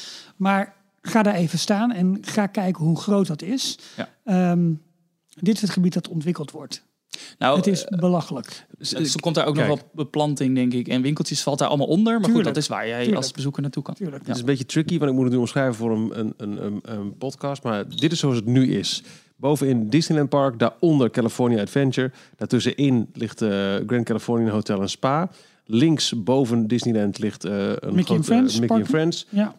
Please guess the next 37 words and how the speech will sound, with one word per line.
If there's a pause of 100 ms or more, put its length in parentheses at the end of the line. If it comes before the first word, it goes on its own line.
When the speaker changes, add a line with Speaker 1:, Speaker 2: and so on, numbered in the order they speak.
Speaker 3:
Daaronder
Disney
Hotel
en
hier
nog
heel
veel
niks
met
een
stukje
monorail.
En
hier
nog
de
Paradise
Pier
Speaker 1:
Het
Speaker 3:
Hotel.
Speaker 1:
zou
eigenlijk
Speaker 2:
Want
je
kijkt (120)
nu
Speaker 1:
betekenen
Speaker 2:
dus
naar
de,
de
plannen
die,
eh,
die
fan